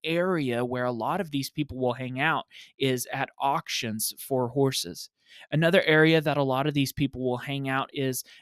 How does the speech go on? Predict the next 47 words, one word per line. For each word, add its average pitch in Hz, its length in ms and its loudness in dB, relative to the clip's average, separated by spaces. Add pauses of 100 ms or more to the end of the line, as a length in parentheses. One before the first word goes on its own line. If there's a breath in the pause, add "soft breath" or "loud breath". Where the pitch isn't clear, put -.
um, 131 300 0
on 151 140 2
the 139 60 0
backsides 139 600 0
of 123 120 -2
racetracks 127 1040 -4 (260 loud breath)
or 151 320 0
on 147 160 0
the, 135 240 0
the 139 100 -6
backsides 143 520 -2
of, 120 260 -4
of 127 220 0
rodeos, 131 720 4
or, 131 320 -2 (240 loud breath)
um, 127 160 -4
perhaps 151 580 -4
at 151 120 -2
a 151 60 -2
lot 139 200 0
of 143 80 -2
the 135 100 -2
state - 360 -4
fair 143 260 0
shows 131 540 0
for 127 180 -6
horses 127 460 -2
and 113 120 -6
things 143 240 -4
like 120 200 -4
that. 120 240 -4
So 139 240 -2 (400 loud breath)
find 233 580 0
where 214 160 4
a 165 80 6
lot 143 240 4
of 151 140 0
these 147 200 -2
people 147 340 -4
might 123 280 -4
hang 139 320 -2
out 165 400 0
in 135 140 0
a 131 100 -2
situation 139 1040 -2
like 120 240 -4
that. 147 300 -2